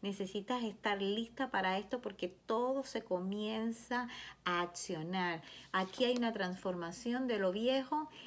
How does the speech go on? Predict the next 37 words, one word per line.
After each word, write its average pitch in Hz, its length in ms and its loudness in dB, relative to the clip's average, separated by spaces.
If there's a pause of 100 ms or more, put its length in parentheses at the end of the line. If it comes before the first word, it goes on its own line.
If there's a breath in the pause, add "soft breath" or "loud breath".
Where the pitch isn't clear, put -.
(120)
y 208 120 2
definitivamente 214 960 0
tienes 208 280 -2
que 208 120 -6
estar 196 240 0
lista 233 400 0
para 185 320 2
todo 269 420 6
lo 233 160 2
nuevo 214 480 2
que 185 160 2
viene. 175 480 -2
Definitivamente 240 960 2
veo 226 220 2
la 214 140 0
carta 202 320 0
del 175 180 0
mago 240 400 2
donde 196 300 2
tienes 220 360 -2
todas 226 240 4
las 214 140 0
oportunidades 185 880 0
de 190 100 -2
crear 190 460 4
todas 269 240 2
las 247 100 0
condiciones 208 600 -2
que 185 160 -4
quieras. 233 460 2 (320 loud breath)
Tu 285 140 4
vida 349 220 6
está 302 360 2
en 262 100 2
este 254 220 -2
momento 226 440 0
perfecta, - 760 -2